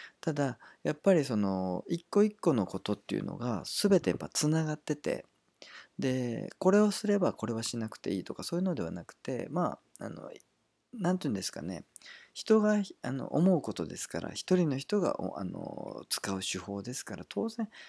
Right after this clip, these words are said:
型、型、なんていうの？あの、重なってくるんですよね。何につ-、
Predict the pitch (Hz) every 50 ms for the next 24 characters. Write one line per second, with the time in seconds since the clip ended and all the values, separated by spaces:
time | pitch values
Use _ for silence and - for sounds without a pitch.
0 | - - _ - - 151 147 - 180 175 175 170 175 - _ - - 170 - -
1 | 175 165 - - 123 143 139 - 98 85 - - - _ _ _ - 90 90 -
2 | 82 - - - - - 170 - 226 220 214 214 208 208 - - 196 - 214 190
3 | 147 92 80 - - 127 156 156 127 101 101 110 117 110 95 85 - - - -
4 | -